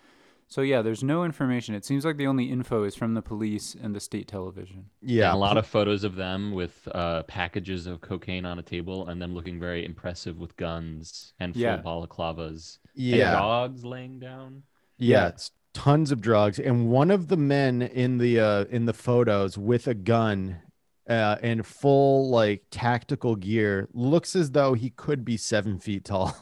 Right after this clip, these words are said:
Speaker 2: <laughs> Uh,
Speaker 1: Yeah.
Speaker 2: he is an extremely large man. I would, I would hazard to guess that this is the,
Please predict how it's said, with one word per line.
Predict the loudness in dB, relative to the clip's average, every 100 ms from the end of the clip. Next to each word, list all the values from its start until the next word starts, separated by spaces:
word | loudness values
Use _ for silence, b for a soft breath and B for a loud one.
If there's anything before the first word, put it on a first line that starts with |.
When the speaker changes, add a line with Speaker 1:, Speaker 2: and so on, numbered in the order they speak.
| _
Speaker 2:
<laughs> | -12 -8 -2 0 4
Uh, | 6 8 6 6 2 0
Speaker 1:
Yeah. | 4 6
Speaker 2:
he |
is | 6
an | 4
extremely | 2 0 -8 -10 -6 0 4 6 6 6 6
large | 4 4 2
man. | -2 -2 -4 -6 0
I | 2
would, | 4 4 2 2 2
I | 4
would | 4 4 2 -6
hazard | -4 0 2 2 0 -2
to | 0 0
guess | 4 4 4 0 -2
that | -2 0
this | -2 -2
is | -4 0
the, | 4 4